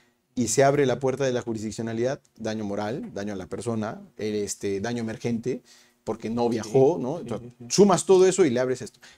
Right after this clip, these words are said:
Speaker 1: Y mira, si quieres entrar a temas más polémicos todavía, ese es el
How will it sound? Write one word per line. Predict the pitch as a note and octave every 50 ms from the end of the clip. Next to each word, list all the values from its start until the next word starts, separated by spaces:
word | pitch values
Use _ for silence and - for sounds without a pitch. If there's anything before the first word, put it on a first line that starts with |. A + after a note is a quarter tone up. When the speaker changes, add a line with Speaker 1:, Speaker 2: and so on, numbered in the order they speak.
| _ _ _ _
Speaker 1:
Y | - C#3 B2+ B2+ B2 A#2+
mira, | A#2 C3+ C#3 A#2+ A2
si | G2+ - A2+
quieres | C#3 D#3+ D#3 D3+
entrar | D3 D3+ D3+ D3+
a | C#3+
temas | D#3 D#3 D3+ C#3+
más | D#3 D#3+ D3
polémicos | D#3 D3 D3 D3 D3 D3 C#3 C3+ C3+ B2+ -
todavía, | - B2+ B2 B2 B2+ B2 B2 B2+ -
ese | - C#3 C3 C3+
es | C#3+ C#3
el | D3 C3 B2+ -